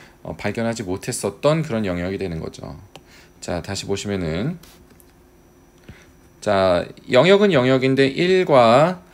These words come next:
이와, 자, 이거 편집이죠. 그리고 얘는 교정입니다. 얘가 삼이겠네요. 자, 그러면은 일과 이와 삼을 위한 areas.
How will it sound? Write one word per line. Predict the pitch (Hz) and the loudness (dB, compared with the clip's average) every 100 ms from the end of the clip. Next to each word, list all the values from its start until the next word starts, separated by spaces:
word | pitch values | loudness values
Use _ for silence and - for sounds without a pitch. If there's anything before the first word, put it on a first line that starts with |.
| _ - - | _ -20 -14
이와, | 104 104 107 123 143 147 | -6 -2 4 6 8 4
자, | 143 | 2
이거 | 104 196 | -2 -2
편집이죠. | - 180 170 156 139 151 147 - - _ - - - - _ - - - - - - - - _ _ - - 123 | -4 -6 -4 -4 -2 -4 -6 -20 -20 _ -20 -20 -20 -20 _ -20 -20 -20 -20 -20 -20 -20 -20 _ _ -20 -12 -4
그리고 | 123 | 0
얘는 | 110 110 151 | 0 2 0
교정입니다. | 151 127 135 156 139 110 107 117 - _ _ _ _ _ - _ _ | 0 -2 0 -2 -2 -2 -2 -4 -10 _ _ _ _ _ -20 _ _
얘가 | - 98 | -8 -6
삼이겠네요. | - 135 127 101 90 87 | -4 -4 -4 -4 -6 -8
자, | 78 - | -12 -6
그러면은 | 104 107 107 110 | -4 -2 -2 -2
일과 | 143 160 156 147 | -2 0 2 2
이와 | 113 107 117 | 2 2 0
삼을 | - 165 175 151 | 0 -2 -2 0
위한 | 151 147 147 | 0 0 -2
areas. | 90 92 90 80 82 | -2 0 0 -2 -6